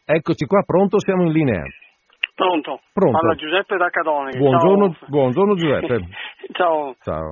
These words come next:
Speaker 2: Federico.
Speaker 1: Sì.
Speaker 2: Complimenti.
Speaker 1: Grazie.
Speaker 2: Complimenti,
Speaker 1: <laughs>
Speaker 2: complimenti, complimenti. Mi piace, mi piace, <clears throat>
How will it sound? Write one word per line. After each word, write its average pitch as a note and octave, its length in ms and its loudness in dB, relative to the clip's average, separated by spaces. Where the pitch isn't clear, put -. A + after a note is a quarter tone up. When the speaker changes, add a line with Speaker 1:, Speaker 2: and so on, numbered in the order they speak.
Speaker 2:
Federico. D#3 580 -4
Speaker 1:
Sì. B2 200 -2
Speaker 2:
Complimenti. F3 640 -2
Speaker 1:
Grazie. G#2 400 -2
Speaker 2:
Complimenti, D#3+ 480 -2
Speaker 1:
<laughs> - 20 -20
Speaker 2:
complimenti, B2+ 560 -4
complimenti. D#3+ 560 -4
Mi D3+ 100 -4
piace, F#3+ 360 -2
mi D#3 380 -4
piace, F3+ 520 -2
<clears throat> - 520 -10